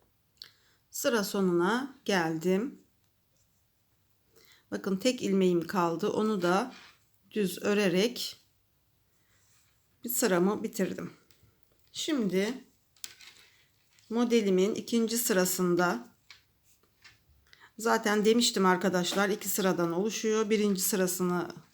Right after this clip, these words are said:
modelimizin yaptık birlikte.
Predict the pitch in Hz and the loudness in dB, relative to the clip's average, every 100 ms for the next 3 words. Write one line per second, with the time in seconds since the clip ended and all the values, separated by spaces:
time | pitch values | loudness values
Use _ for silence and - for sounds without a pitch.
0 | _ - 190 185 180 175 180 165 170 - | _ -6 -2 2 2 2 0 0 -2 -4
1 | - _ - 190 196 - - - 208 202 | -14 _ -6 -4 -4 -6 -8 -4 -2 -2
2 | 208 233 220 226 | -2 -2 -2 -4